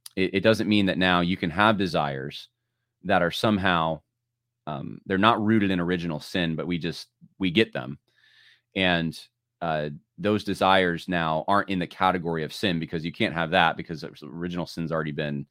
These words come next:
dealt with. But if you act on them, then it, then it becomes a sin. I mean, th-, this isn't even a biblical, where do you even go in the Bible to try to justify that kind of thing? It's, it's fairly innovative. Um, but, but there's a lot of Protestants now trying to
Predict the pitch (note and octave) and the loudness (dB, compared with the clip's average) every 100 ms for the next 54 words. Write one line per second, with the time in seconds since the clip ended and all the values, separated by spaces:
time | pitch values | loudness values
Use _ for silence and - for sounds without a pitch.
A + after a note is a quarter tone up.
0 | _ _ _ _ F#2+ F2 C#2+ C#2 C#2 _ | _ _ _ _ 2 2 2 -6 -8 _
1 | _ _ _ _ F2 F2+ E2+ D#2+ - - | _ _ _ _ -2 2 2 2 -8 -8
2 | F#2 F2+ E2+ D#3+ F#3 - A2+ F#2+ F2 F2 | -2 -2 4 6 6 6 4 4 2 0
3 | F2 A#2+ A2+ G#2 F#2+ G2 D#2+ E2+ - A#2+ | 4 4 4 2 0 0 -2 -6 -2 -2
4 | A2 E2+ - C2+ - F2+ G#2 - B2 E3+ | 0 -4 -10 -14 -8 -4 -2 -2 -2 0
5 | D3+ C#3 A#2+ F#2+ E2 G#2 F#2+ G2 F2+ D#2+ | 2 2 2 2 0 -2 -2 -4 -2 -4
6 | D#2 - _ _ G#2 A2 D3 C3+ A#2 F#2+ | -4 -10 _ _ -4 2 4 4 2 0
7 | F#2+ F2+ D#2+ D2+ E2+ D#2 D#2 D2+ - E2 | 0 0 -2 0 0 0 -8 -8 -4 -4
8 | D#2 F#2 - - D2+ C#2 - D#2 C#2+ - | -2 -6 -6 -8 -8 -8 -10 -10 -10 -12
9 | C2+ C#2+ E2 - B2+ B2 F2+ F#2 D#2 C#2 | -12 -10 -12 -4 2 2 2 0 -2 -6
10 | B1 - _ _ _ _ _ _ _ - | -12 -16 _ _ _ _ _ _ _ -8
11 | D#2 D2 C#2+ G2+ F2 - G#2+ A#2+ E3 - | -6 -6 0 2 2 0 -4 2 2 4
12 | G2+ G2+ G2 E2 - D2+ C#2 - F2 D#2+ | 4 4 2 -8 -8 -8 -8 -6 -4 -4
13 | D#2+ - D#2+ D2 | -6 -6 -6 -6